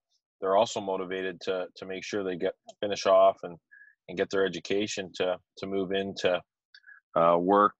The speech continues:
uh, full-time outside of hockey, uh, more than likely. So it was a great, uh, learning experience to watch how,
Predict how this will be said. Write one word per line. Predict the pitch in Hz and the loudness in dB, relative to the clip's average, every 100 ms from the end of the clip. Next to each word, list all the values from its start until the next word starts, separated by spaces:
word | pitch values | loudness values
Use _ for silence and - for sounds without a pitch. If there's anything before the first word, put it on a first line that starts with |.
| - | -2
uh, | 98 92 90 90 | 2 2 2 -2
full-time | - 98 - 98 98 95 | -4 -4 -2 -2 0 -2
outside | 95 - 98 98 | -4 -2 0 2
of | 101 | 0
hockey, | - 87 82 85 82 _ _ - | -2 -2 -4 -10 -14 _ _ -12
uh, | 85 87 85 82 _ - | -8 -8 -10 -12 _ -14
more | 92 90 | -6 -6
than | 85 | -6
likely. | 87 92 98 - 82 | -4 -4 -4 -10 -14
So | - 87 85 _ _ _ _ _ _ - | -14 -12 -12 _ _ _ _ _ _ -8
it | 110 | -4
was | 113 107 | -2 -2
a | 98 | -2
great, | 117 117 120 - | -2 -2 0 2
uh, | 110 104 | 4 4
learning | 104 110 117 | 0 -4 -8
experience | 107 - - 110 123 123 - | -12 -12 -6 -4 -4 -8 -8
to | - 101 95 | -4 -2 0
watch | 95 101 104 - - | 2 2 0 -6 -4
how, | 98 98 98 98 95 95 92 92 | 0 2 0 -2 -6 -6 -4 -2